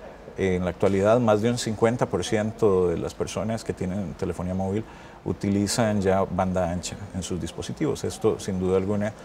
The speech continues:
viene a facilitar el acceso de los ciudadanos y de las personas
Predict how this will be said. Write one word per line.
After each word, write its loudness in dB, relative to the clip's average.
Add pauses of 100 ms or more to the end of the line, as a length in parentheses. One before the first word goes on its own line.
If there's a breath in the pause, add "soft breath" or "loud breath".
(240 loud breath)
viene 2
a 0
facilitar 4
el 6
acceso 2
de 8
los 4
ciudadanos 0
y -2
de 0
las 0
personas -4